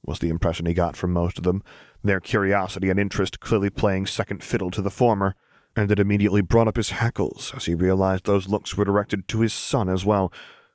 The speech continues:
His son, who'd only just found a friend, and whose mind was likely not even thinking of the cloak and dagger games of the elites at the moment. And yet he'd clearly just become a rival in the eyes of various players alongside his father. None of them met his gaze,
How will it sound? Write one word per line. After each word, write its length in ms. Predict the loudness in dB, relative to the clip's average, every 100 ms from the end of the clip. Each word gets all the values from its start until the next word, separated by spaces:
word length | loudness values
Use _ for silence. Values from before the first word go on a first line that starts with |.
| -4
His 200 | -2 0
son, 380 | 0 -2 -4 -4
who'd 320 | -2 0 -2
only 160 | -2 -4
just 220 | -6 -4
found 240 | -4 -4
a 40 | -6
friend, 460 | -2 0 -2 -6 -8 -12 -8
and 80 | -4
whose 140 | 0
mind 320 | 2 2 2
was 120 | 0
likely 280 | 0 0 0
not 140 | 0 0
even 180 | -2
thinking 340 | -2 -4 -4 -6
of 100 | -6
the 80 | -4
cloak 300 | 0 0 0
and 160 | -2
dagger 260 | 0 -2 -2
games 400 | -2 0 0 -2
of 80 | 2
the 100 | 2
elites 300 | 2 0 -2
at 80 |
the 60 | -2
moment. 380 | 0 0 -2 -10 _ _ _ _ _ _ _ 0
And 120 | 2
yet 120 | 4
he'd 160 | 2 0
clearly 320 | 0 2 2
just 280 | 0 -4 -2
become 240 | -2 2
a 100 | 2
rival 440 | 4 4 4 2 0
in 80 |
the 140 | 2 4
eyes 260 | 2 2
of 100 | 0
various 380 | 2 2 2 -2
players 480 | -4 0 0 0 0
alongside 500 | 2 2 2 0 0
his 140 | -2
father. 460 | -2 0 2 0 -4 -8 -20 -20 _ -2
None 140 | 0
of 60 | 2
them 100 | 2
met 120 | 2
his 140 | 0 0
gaze, 640 | 0 0 -2 -10 -10 -10